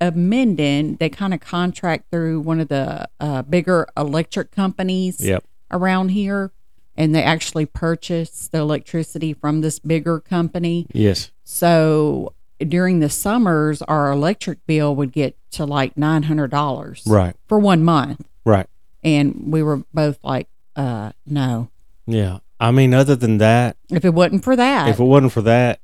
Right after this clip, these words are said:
Speaker 2: it, you know, obviously <laughs> we have to do and, and live within our means.
Speaker 1: <laughs> Right.
Speaker 2: So, uh, you know, we, we sought electricity elsewhere, and that involved actually moving to another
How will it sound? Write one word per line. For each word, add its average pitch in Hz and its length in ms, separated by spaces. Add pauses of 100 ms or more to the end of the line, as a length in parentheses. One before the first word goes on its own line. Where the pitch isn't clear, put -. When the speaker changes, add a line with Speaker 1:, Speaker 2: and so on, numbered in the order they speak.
Speaker 2:
it, 120 220
you 110 120
know, 98 280 (260)
obviously 107 760
<laughs> 120 40
we 120 220
have 107 280
to 107 60
do 107 540 (120)
and, 117 380
and 110 240
live 113 240
within 107 300
our 98 120
means. 101 520
Speaker 1:
<laughs> - 0
Right. 190 560
Speaker 2:
So, 120 440
uh, 110 560
you 113 140
know, 110 140
we, 117 220
we 110 400 (400)
sought 110 520
electricity 131 640
elsewhere, 110 540 (140)
and 104 320
that 110 200
involved 104 520
actually 110 380
moving 107 420
to 101 220
another 98 500